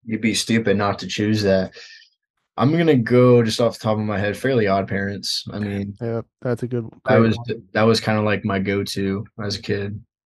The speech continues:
Speaker 2: Yeah, I would have picked that in my next one. That was a great pick. But with my next one, I'm gonna go to my, uh, non-animated series go-to.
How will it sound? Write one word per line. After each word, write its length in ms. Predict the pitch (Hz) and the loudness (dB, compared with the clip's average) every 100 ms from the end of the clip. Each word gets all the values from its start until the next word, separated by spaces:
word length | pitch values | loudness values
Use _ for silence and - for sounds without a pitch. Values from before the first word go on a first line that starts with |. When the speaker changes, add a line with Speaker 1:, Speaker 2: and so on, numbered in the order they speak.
| _ _ _ _ _ _ - | _ _ _ _ _ _ -4
Speaker 2:
Yeah, 240 | 123 120 | 0 2
I 20 | |
would 140 | 123 131 | 2 2
have 80 | 120 | 0
picked 220 | 123 - | -2 -2
that 160 | 117 | -2
in 80 | 113 | -2
my 100 | 113 | -4
next 300 | 113 117 - | -4 -6 -6
one. 120 | 120 | -6
That 100 | 117 | -2
was 100 | 117 | -4
a 60 | 113 | -4
great 200 | 120 110 | -6 -4
pick. 300 | - 123 - _ _ _ | -2 -2 -2 _ _ _
But 80 | 147 | -2
with 200 | 151 147 | 0 0
my 220 | 156 151 | 2 4
next 320 | 151 147 - | 4 2 -2
one, 160 | 151 147 | -2 -2
I'm 120 | 131 | -2
gonna 120 | 135 | -4
go 200 | 131 135 131 | 0 2 2
to 380 | - 131 131 - _ _ _ _ _ | 0 0 0 -4 _ _ _ _ _
my, 400 | 139 139 143 139 | -2 2 4 4
uh, 380 | 131 127 120 110 - | 4 2 0 -2 -6
non-animated 880 | 131 139 151 139 127 123 120 120 117 | -2 2 4 2 -2 -2 -2 -2 -4
series 500 | - 123 120 117 113 | -2 0 0 -2 -4
go-to. 680 | - 123 120 - 120 117 | -2 0 0 -2 -2 -2